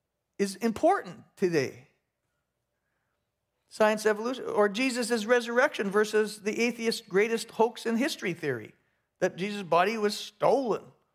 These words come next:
There's all kinds of pushback and,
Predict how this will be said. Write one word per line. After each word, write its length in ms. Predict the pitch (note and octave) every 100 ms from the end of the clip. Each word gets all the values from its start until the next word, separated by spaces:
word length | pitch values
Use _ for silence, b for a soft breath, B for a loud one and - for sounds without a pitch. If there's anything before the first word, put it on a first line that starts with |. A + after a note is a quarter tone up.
| _ _ _ _
There's 140 | F#3+
all 220 | G#3 B3 D#4
kinds 440 | - D4+ E4+ C4
of 200 | G#3 -
pushback 640 | - A#3 - A3 F#3+ E3+
and, 140 | E3